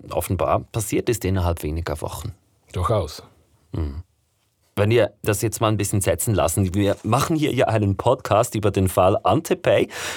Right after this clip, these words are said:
Speaker 1: und du sagst ja so, "Mir nichts, dir nichts", die seien jetzt weg vom Fenster.
Speaker 2: Ja, und das war damals echt ein schwieriger Moment in der Recherche,
Speaker 1: Mhm.
Speaker 2: als die Konkurs gegangen sind, weil ich dachte, damit sei auch die Recherche am Ende.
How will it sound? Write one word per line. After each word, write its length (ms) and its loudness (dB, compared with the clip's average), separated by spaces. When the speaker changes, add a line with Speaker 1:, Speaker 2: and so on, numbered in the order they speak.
Speaker 1:
und 220 2
du 80 6
sagst 420 2
ja 300 4
so, 340 4
"Mir 180 0
nichts, 320 -2
dir 160 0
nichts", 380 0
die 240 -2
seien 240 0
jetzt 260 -2
weg 220 -6
vom 140 -4
Fenster. 420 -6
Speaker 2:
Ja, 220 2
und 220 -2
das 220 -2
war 220 2
damals 440 2
echt 300 -2
ein 140 0
schwieriger 400 0
Moment 400 0
in 160 -2
der 160 -2
Recherche, 420 -2
Speaker 1:
Mhm. 280 4
Speaker 2:
als 160 -2
die 180 0
Konkurs 480 0
gegangen 360 2
sind, 280 0
weil 180 2
ich 160 -4
dachte, 480 2
damit 320 0
sei 180 -2
auch 120 -4
die 100 -4
Recherche 540 -2
am 80 -4
Ende. 340 -8